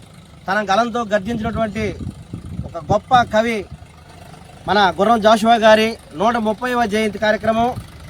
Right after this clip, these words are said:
ఈరోజు మహాత్మా జ్యోతిరావు పూలే పార్కులో మన బీసీ సంక్షేమ సంఘం మరియు దళిత ఆదివాసీ సంఘాల ఆధ్వర్యంలో ఈరోజు ఆ మహనీయునికి పూలమాలలు వేసి ఆయన జయంతి సందర్భంగా వారికి నివాళులర్పించడం జరిగింది.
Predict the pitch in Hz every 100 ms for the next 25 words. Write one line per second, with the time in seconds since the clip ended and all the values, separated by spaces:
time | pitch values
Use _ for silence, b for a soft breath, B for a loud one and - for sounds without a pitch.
0 | - 190 240 240 226 208 208 220 233 208
1 | 226 226 233 190 220 214 202 196 220 247
2 | 208 - - - - 196 220 185 - -
3 | - - 185 226 247 214 214 240 226 214
4 | 214 233 240 - - - - 190 240 226
5 | 165 123 190 220 220 233 233 214 214 208
6 | 208 214 202 196 226 220 208 165 165 196
7 | 226 220 196 196 220 226 220 226 202 -
8 | - - - 226 233 226 226 220 220 226
9 | 214 180 196 190 208 226 220 214 220 214
10 | 214 202 190 185 208 208 196 196 202 202
11 | 196 208 247